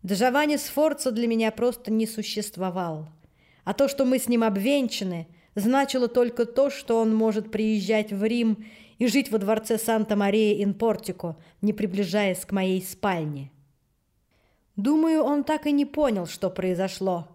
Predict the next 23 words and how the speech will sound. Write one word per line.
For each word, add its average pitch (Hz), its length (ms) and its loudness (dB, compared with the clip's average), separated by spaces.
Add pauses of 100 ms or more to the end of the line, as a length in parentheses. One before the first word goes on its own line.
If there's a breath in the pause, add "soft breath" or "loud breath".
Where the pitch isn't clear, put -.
(280 soft breath)
не 233 160 2
подозревая, 247 800 0
что 220 200 -4
я 214 180 2
видела 214 340 0
его 214 400 0
измену 214 460 0
с 185 180 -8
Джулией. 160 760 -4 (320 soft breath)
Иначе 285 460 2
у 254 80 2
моего 233 320 4
бывшего 220 480 0
мужа-труса 233 840 0 (220 loud breath)
не 240 140 2
достало 220 540 2
бы 196 100 -2
смелости 214 640 -2
появиться 208 640 0
на 196 100 0
глаза 196 360 2
папе 190 340 -4
Александру. 180 760 -4